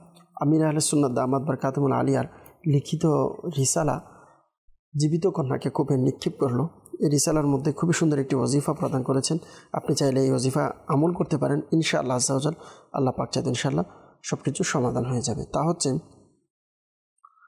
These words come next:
আহ, আপনি সূরা কাউসার প্রতিদিন তিনশত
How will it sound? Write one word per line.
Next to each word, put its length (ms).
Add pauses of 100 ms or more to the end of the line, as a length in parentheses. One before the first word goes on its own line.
(540)
আহ, 460 (180)
আপনি 340 (240)
সূরা 260
কাউসার 440 (1300)
প্রতিদিন 540 (100)
তিনশত 520